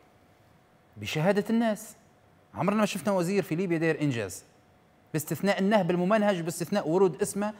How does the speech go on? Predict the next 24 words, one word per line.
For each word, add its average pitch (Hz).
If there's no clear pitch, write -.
واسم 185
الناس 175
متاعين 165
ديوانه 180
ومجموعته 165
والشله 175
اللي 165
معاه 190
في 139
تقارير 170
المحاسبه 202
ولا 170
في 135
التقارير 139
الرقابات 127
الاداريه 107
بس. -
حتى 190
الناس 170
اللي 131
محيطين 139
بالوزراء 135
ومحيطين 123
بالمسؤولين 131